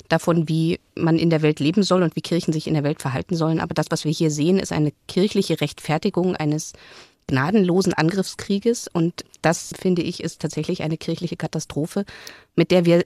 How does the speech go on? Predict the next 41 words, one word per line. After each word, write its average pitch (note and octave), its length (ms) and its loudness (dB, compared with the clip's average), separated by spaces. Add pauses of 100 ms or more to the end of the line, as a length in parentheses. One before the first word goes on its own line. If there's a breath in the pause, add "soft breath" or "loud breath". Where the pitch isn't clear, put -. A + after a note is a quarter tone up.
(160)
viele A3 280 4
Jahre F3+ 260 8
lang, F3 240 4
auf F3 140 0
viele F#3+ 360 2
Jahre E3+ 280 2
hin F3+ 160 2
in E3+ 160 0
Zukunft, - 520 -4
ähm, E3 240 0
theologisch F#3 440 4
auch D3+ 120 -2
zu - 140 -6
tun C4+ 260 0
haben C#3+ 200 2
werden, C#3+ 260 2
das D#3 160 0
irgendwie F3 320 2
zu - 160 -6
erklären, E3+ 520 0
wie E3+ 60 0
das E3 280 -4 (100)
passieren F3+ 500 -2
konnte, F3+ 280 -4
wie E3+ 60 0
es - 80 -8
sein C#3+ 240 -4
konnte, E3+ 340 -2 (500 loud breath)
dass - 140 -2
eine E3 140 4
so F#3 120 4
große F3+ 320 2
Kirche, G3 300 2
ja D#3 140 2
eine D#3+ 160 2
der D#3 100 4
größten F3+ 420 4
christlichen E3+ 480 -2
Kirchen E3 300 -2
der D3 120 -2
Welt, D3 300 -4